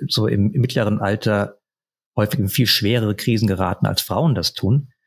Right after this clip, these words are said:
Und das ist halt ein Preis, den man zahlt, wenn man diesen Weg wählt, ne? Und das ist dann nachher auch nicht mehr rückgängig zu machen. Man kann nicht all die verpassten Jahre mit den Kindern dann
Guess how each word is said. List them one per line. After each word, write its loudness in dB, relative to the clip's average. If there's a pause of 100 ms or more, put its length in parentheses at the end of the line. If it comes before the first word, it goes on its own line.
(600)
Und 0
das 0
ist -4
halt 0
ein 2
Preis, -2
den 2
man 2 (220)
zahlt, -2 (640)
wenn 2
man 2
diesen 2
Weg -2 (120)
wählt, 0
ne? 0
Und 0 (100)
das 0
ist 0
dann 2
nachher 2
auch -2
nicht 2
mehr 2
rückgängig 0
zu 2
machen. -2
Man 0
kann 2
nicht 0
all 0
die 0
verpassten 0
Jahre 0
mit 0
den 0
Kindern 2
dann 2